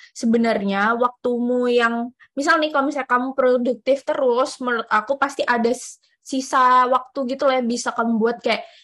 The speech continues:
healing, bisa jalan-jalan kemana, atau nonton,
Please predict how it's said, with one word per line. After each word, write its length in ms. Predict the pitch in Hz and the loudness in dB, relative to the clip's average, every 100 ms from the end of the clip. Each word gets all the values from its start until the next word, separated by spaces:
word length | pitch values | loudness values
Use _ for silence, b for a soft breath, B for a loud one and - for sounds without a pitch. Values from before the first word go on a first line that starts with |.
| B | B
healing, 800 | 277 339 381 294 262 262 254 254 | 0 0 0 0 0 0 -2 -2
bisa 320 | 247 254 220 | -2 -2 0
jalan-jalan 720 | 214 208 208 208 208 208 214 | 2 2 2 2 2 2 0
kemana, 960 | 214 214 240 302 285 240 233 233 226 220 | -2 -2 -2 -2 -2 0 0 0 0 -2
atau 160 | 214 208 | -2 -2
nonton, 960 | 247 302 311 - 247 233 226 233 214 | -2 -4 -4 -2 0 2 2 2 0